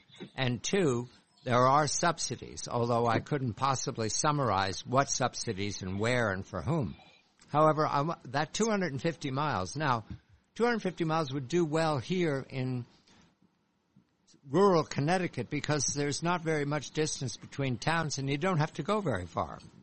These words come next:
to go to the train or to the next town. However, where you are, Devin, it occurs to me that two hundred fifty miles must go very quickly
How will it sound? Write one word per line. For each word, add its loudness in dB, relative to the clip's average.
to 0
go 2
to 0
the -4
train 0
or -2
to -4
the -4
next -2
town. 0
However, 4
where 0
you 2
are, 2
Devin, 0
it -2
occurs -2
to -4
me -2
that -6
two 0
hundred 0
fifty -4
miles 0
must -2
go 0
very 0
quickly -4